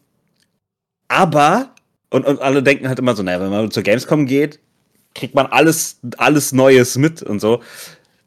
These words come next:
Aber das, äh, das, das Krasse ist, was, was, was man, was man gar nicht begreift, wenn man, wenn man, äh,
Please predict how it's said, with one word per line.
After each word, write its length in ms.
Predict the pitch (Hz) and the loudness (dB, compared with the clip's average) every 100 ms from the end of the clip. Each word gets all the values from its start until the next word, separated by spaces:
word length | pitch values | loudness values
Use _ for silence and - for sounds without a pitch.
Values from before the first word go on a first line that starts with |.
| _ - | _ -2
Aber 180 | 120 120 | 2 2
das, 300 | 117 - _ | 2 -8 _
äh, 240 | 113 110 101 | 2 4 2
das, 280 | 107 107 - | -6 -8 -12
das 120 | - | -8
Krasse 360 | - 160 196 175 | -2 -2 0 -2
ist, 120 | 165 | -2
was, 120 | 131 131 | -6 -6
was, 300 | 98 120 - | -4 -4 -4
was 140 | 113 | -6
man, 260 | 110 107 104 | -4 -4 -4
was 160 | 107 - | -6 -2
man 320 | 104 101 - | -2 -2 -6
gar 160 | - 107 | -2 0
nicht 120 | 123 | 0
begreift, 340 | 113 104 123 - | -2 0 0 0
wenn 80 | 113 | -4
man, 320 | 107 104 - | -4 -8 -8
wenn 100 | 101 | -6
man, 400 | 101 101 98 - | -4 -4 -8 -6
äh, 300 | 101 98 95 | -4 -2 -2